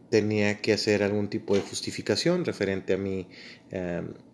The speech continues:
am-, al día anterior que no había atendido, pues, traía todos lo-, los papeleos y todo el documento que me habían dado en el hospital.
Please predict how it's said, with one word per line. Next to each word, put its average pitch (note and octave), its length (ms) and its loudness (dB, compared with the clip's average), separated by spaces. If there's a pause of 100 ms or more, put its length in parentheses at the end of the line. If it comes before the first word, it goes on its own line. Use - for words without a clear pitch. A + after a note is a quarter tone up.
(220)
am-, G#2 240 -4
al G#2+ 100 0
día A2 120 6
anterior A2+ 500 4
que G#2 80 -2
no G2+ 100 0
había G2 320 4
atendido, G#2 600 2
pues, - 160 -12
traía G2 360 4
todos G2+ 240 2
lo-, G2+ 160 -2 (100)
los G2+ 280 -6
papeleos G#2 520 0
y G#2+ 60 -4
todo G#2 160 -2
el G2+ 60 2
documento G2 480 -4
que - 180 -6
me G2 80 -2
habían G2 300 0
dado F#2+ 340 0 (520)
en F#2+ 200 4
el F#2+ 160 6
hospital. E3 560 2